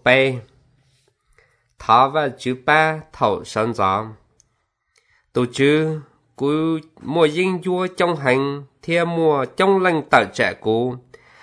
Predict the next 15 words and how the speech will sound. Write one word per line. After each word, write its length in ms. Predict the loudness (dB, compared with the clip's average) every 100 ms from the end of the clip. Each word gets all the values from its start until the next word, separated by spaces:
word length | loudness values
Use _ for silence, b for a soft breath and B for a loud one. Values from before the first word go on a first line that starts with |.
| b -4
Lão 300 | 2 2 2
sĩ 220 | -2 -6 -2
thẻ 300 | 2 2 0
cho 160 | -2 -2
cú, 480 | -2 0 0 -2 -6 _ _
lão 140 | -4
hạt 140 | -2 -4
tìa, 440 | -2 0 0 0 -6 _ _ _
và 160 | 0 0
chữ 240 | 0 -2 -2 -2
vua 140 | -2 -2
chỉ 240 | -6 -14 -4
ba 260 | 0 0 0
nửa 180 | -4 0
lão, 280 | 2 2